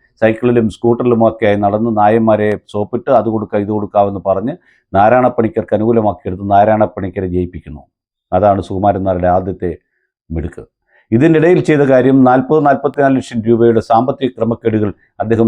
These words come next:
ജോലി ചെയ്ത ആ സ്ഥാപനത്തിൽ വരുന്നു. അതായത് ഈ, ആ, ബുക്ക് സ്റ്റാളിൽ വരുന്നു. ഇത് എൻ എസ് എസിൻ്റെ തന്നെ പല ആൾക്കാരും പറഞ്ഞ മുൻ ഇൻ്റർവ്യൂകളിലൊക്കെ ഉള്ളതാണ്. ആ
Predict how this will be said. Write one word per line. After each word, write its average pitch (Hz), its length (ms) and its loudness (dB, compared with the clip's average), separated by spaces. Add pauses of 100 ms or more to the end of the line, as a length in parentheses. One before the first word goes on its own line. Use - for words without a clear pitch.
(120)
ജോലി 113 260 4
ചെയ്ത 110 220 2
ആ 101 40 4 (120)
സ്ഥാപനത്തിൽ 95 500 -2
വരുന്നു. 85 280 -4
അതായത് 95 280 2 (320)
ഈ, 101 40 -4 (580)
ആ, 95 200 2
ബുക്ക് 98 200 -6
സ്റ്റാളിൽ 95 280 0
വരുന്നു. 73 200 -8 (140)
ഇത് 113 120 2 (160)
എൻ 113 120 4
എസ് 120 120 -6
എസിൻ്റെ 123 200 2
തന്നെ 120 160 0
പല 123 140 4
ആൾക്കാരും 120 360 0
പറഞ്ഞ 120 200 0 (260)
മുൻ 117 100 2 (200)
ഇൻ്റർവ്യൂകളിലൊക്കെ 117 600 2
ഉള്ളതാണ്. 85 300 -4 (840)
ആ 139 120 2